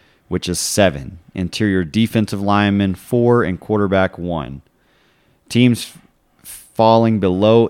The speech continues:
any of those benchmarks based on game week test results could still elect to play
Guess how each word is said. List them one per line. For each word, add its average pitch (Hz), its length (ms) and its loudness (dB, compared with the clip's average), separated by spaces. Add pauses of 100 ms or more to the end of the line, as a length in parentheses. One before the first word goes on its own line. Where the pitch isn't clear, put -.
any 120 260 2
of 110 220 -2
those 113 360 2
benchmarks 120 960 -2
based 104 400 0
on 90 340 -4
game 98 380 -2
week 101 280 -2
test - 360 -2
results 113 460 -2
could 120 400 -2
still 104 560 -2 (500)
elect 98 480 0
to 95 80 -6
play 92 580 -2